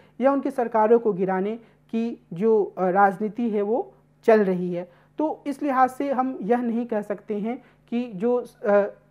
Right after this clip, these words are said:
कोऑपरेटिव फेडरलिज्म का जो एक पूरा ढांचा है उसे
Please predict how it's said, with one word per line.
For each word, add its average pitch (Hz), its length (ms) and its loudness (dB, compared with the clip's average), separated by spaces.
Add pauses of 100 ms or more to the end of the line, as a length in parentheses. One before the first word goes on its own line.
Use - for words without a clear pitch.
(100)
कोऑपरेटिव 226 500 6
फेडरलिज्म 214 600 -2
का 214 120 -4
जो 202 100 -4
एक 196 120 -6
पूरा 208 200 -2
ढांचा 180 400 -6
है 185 300 -8 (340)
उसे 262 400 -4